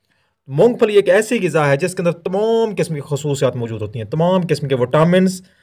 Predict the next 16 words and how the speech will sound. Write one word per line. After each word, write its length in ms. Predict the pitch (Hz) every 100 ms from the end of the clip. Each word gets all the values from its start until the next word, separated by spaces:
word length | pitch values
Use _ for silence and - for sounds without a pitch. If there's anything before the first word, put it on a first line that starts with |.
| _ _
और 120 | 143
ग़िज़ाई 340 | 123 127 175 185
अज्जा 300 | 139 139 135
जो 120 | 131
हैं, 60 | 131
न्यूट्रिएंट्स 440 | 156 165 165 165
जिनको 200 | 143 127
कहते 220 | 127 117
हैं, 140 | 117 120 117 _ 131
वो 80 | 123
वाफिर 300 | 175 180 156
मिकदार 340 | 127 123 113
में 100 | 131 -
पाए 160 | 131 120
जाते 220 | 107 110
हैं। 280 | 104 101